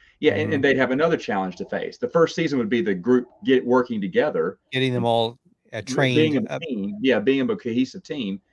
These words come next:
Speaker 1: And
Speaker 2: Yeah.
Speaker 1: then the second, second season is Dan Aykroyd as the villain now. He was the mentor, but now he gets, uh, inhabited by the, um, uh, whatever ghost, and
Speaker 2: Yeah.
Speaker 1: now he's the, he's the villain for season two. I,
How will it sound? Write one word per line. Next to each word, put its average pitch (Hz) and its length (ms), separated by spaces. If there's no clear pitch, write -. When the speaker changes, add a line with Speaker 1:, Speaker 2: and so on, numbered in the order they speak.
Speaker 1:
And 113 100
Speaker 2:
Yeah. 117 60
Speaker 1:
then 113 100
the 101 80
second, 123 380
second 139 520
season 110 440
is 95 180
Dan 117 240
Aykroyd 113 420
as 95 160
the 92 80
villain 85 360
now. 71 300
He 123 100
was 127 140
the 117 80
mentor, 110 440
but 92 140
now 107 160
he 104 80
gets, - 320
uh, 101 140
inhabited 104 440
by 98 120
the, 90 160
um, 90 420
uh, 98 140
whatever 107 360
ghost, 101 460
and 90 200
Speaker 2:
Yeah. 117 280
Speaker 1:
now 110 120
he's 107 180
the, 95 120
he's 120 220
the 98 80
villain 120 320
for 95 100
season 98 340
two. 139 280
I, - 360